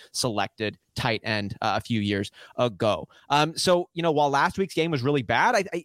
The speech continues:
you can't avoid what came right before that in the last game where he had ten catches on eleven targets. Um, so it, it's,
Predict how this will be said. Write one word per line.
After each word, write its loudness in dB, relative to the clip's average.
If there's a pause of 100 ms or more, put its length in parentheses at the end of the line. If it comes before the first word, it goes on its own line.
(160)
you -4
can't 0
avoid 2
what -2
came 0
right 2
before 0
that -4
in 0
the 0
last 2
game 0
where 2
he -2
had 0
ten -2
catches 0
on 0
eleven 0
targets. -4 (380)
Um, 0 (240)
so 0 (760)
it, -12
it's, -2